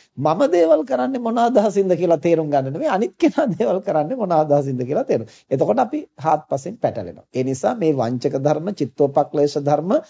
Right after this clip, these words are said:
හරියට හඳුනාගත්තොත් තමන්ගේ මනස විවරණය කරගන්න පුළුවන්. ඒ තමන්ගේ මනස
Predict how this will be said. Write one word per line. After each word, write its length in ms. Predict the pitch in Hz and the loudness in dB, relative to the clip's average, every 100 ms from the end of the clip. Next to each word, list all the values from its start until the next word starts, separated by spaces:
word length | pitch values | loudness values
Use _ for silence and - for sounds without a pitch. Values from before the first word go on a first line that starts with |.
| _ _ | _ _
හරියට 460 | - 127 165 202 202 | -6 2 6 6 4
හඳුනාගත්තොත් 920 | 196 143 143 170 196 170 - - 170 - | -2 -2 0 4 4 4 2 -2 -4 -2
තමන්ගේ 540 | - 131 180 202 208 | -8 -4 -4 0 2
මනස 260 | 208 185 190 | 2 0 2
විවරණය 500 | 185 156 151 156 151 139 | 2 4 4 2 0 -4
කරගන්න 520 | 135 131 123 120 113 | -4 -4 -6 -10 -10
පුළුවන්. 400 | 127 123 180 311 _ _ _ | -6 -2 -2 -2 _ _ _
ඒ 100 | 160 | -2
තමන්ගේ 540 | - 139 156 202 254 240 | 0 -6 -4 -4 -2 -2
මනස 280 | 226 226 | -2 -2